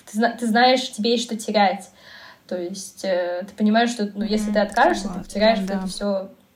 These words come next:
Speaker 1: м, счастье от того, что делаешь.
Speaker 2: Ну, возможно, возможно, всё действительно должно быть идти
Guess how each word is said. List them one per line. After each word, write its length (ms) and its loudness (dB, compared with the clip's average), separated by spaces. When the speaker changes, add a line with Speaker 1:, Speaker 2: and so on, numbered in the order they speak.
Speaker 1:
м, 460 -12
счастье 400 -4
от 160 -12
того, 160 -4
что 160 -14
делаешь. 580 -10
Speaker 2:
Ну, 320 -2
возможно, 580 -2
возможно, 520 -2
всё 140 -8
действительно 440 0
должно 420 -2
быть 260 -6
идти 200 -8